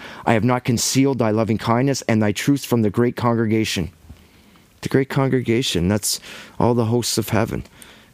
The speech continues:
The Bible says that one-third fell and followed Satan.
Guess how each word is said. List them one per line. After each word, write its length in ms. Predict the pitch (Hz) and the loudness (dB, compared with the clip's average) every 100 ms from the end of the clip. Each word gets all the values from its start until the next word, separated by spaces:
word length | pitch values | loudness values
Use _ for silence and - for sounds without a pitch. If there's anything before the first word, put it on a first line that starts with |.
| _ _ _ _ | _ _ _ _
The 80 | 120 | -2
Bible 320 | 131 139 147 | 2 2 0
says 420 | - - 139 143 | -2 0 0 2
that 160 | 135 107 | 0 0
one-third 640 | 110 123 127 - 135 123 | 0 0 -2 0 2 2
fell 320 | - 127 127 113 | 0 0 2 0
and 120 | 98 | 0
followed 380 | 120 120 120 104 | 0 2 0 -2
Satan. 540 | - 117 127 - 78 | 0 0 0 -4 -8